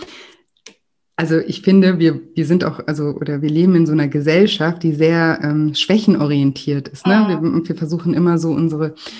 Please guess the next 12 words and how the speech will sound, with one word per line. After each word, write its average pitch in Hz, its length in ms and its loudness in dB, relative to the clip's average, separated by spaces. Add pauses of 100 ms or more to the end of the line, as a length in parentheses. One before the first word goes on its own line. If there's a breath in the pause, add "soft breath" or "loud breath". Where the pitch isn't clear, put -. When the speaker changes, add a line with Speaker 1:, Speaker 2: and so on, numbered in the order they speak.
(280 loud breath)
Speaker 1:
ähm, 156 380 0 (140 soft breath)
Schwächen 175 540 0
auszugleichen 165 1120 0
und 160 200 -4
dann 156 120 -2
Speaker 2:
Ja. 202 200 2
Speaker 1:
irgendwie 156 280 -6
besser 180 340 0
zu 185 240 -4
werden, 180 340 0
anstatt 165 380 -6
irgendwie, 160 640 -4